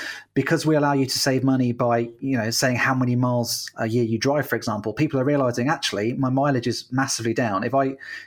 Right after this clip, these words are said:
you know, put a lump, a number of new quotes through saying, 'Oh, I'm only driving, uh, five thousand miles a year, not fifty thousand, you know, how does my price change?'" And it's, it's been really hard to, to predict.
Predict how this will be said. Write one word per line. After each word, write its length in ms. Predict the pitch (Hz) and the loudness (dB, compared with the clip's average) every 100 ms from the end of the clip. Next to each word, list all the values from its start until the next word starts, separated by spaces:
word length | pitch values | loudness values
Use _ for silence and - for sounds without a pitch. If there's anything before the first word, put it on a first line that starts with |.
| _ 139 | _ -4
you 80 | 110 | -2
know, 160 | 123 - - - | -4 -8 -14 -4
put 160 | 160 | 0
a 20 | |
lump, 220 | 135 139 135 | 2 0 0
a 80 | 131 | 0
number 220 | 143 135 | 2 2
of 40 | |
new 140 | 135 127 | 0 0
quotes 320 | 139 135 - | 0 -2 -2
through 220 | 135 123 | 0 0
saying, 360 | 139 123 120 127 | 0 0 0 -2
'Oh, 100 | 131 | -2
I'm 120 | 123 | 0
only 160 | 123 117 | 0 0
driving, 440 | 127 123 120 113 - - - - - | 0 0 0 -2 -6 -14 -20 -20 -20
uh, 100 | - | -12
five 260 | - 139 127 | -2 0 0
thousand 300 | 120 113 117 | 0 0 0
miles 200 | 113 113 | 0 0
a 40 | |
year, 140 | 113 113 | 0 0
not 180 | 113 - | -2 -2
fifty 180 | 139 | -2
thousand, 480 | 120 107 110 113 120 | -2 -2 -2 -4 -2
you 60 | 113 | -2
know, 80 | 104 | -2
how 160 | 131 | -2
does 80 | 120 | -2
my 100 | 123 | -2
price 240 | 139 143 | -2 -4
change?'" 300 | - 90 110 | -4 -6 -4
And 260 | 110 110 110 _ - | -4 -4 -6 _ -8
it's, 260 | 113 - 139 | -8 -6 -6
it's 140 | 135 | -2
been 120 | 135 | 0
really 180 | 156 131 | 2 0
hard 220 | 131 117 | 0 -2
to, 100 | 120 | -4
to 140 | - 117 | -6 -4
predict. 380 | 120 - - | -4 -4 -8